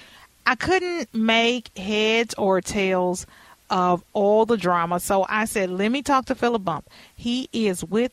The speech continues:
the Washington Post. He has a handle on this. He has written about it. Philip, what in the hell is going on?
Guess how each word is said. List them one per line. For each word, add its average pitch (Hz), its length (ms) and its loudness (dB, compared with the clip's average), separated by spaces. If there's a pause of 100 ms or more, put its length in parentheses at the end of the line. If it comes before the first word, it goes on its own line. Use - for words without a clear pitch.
the 175 100 0
Washington 170 680 -2
Post. 247 480 0 (260)
He 262 280 -2
has 180 280 -2
a 165 40 -6
handle 269 500 0
on 254 240 2
this. 254 220 0
He 247 180 -2
has 175 400 -4
written 247 400 0
about 262 340 4
it. 302 120 -2
Philip, 277 340 0
what 214 320 0
in 254 200 -2
the 165 120 -2
hell 220 400 -2
is 165 240 -2
going 170 360 -2
on? 139 340 -6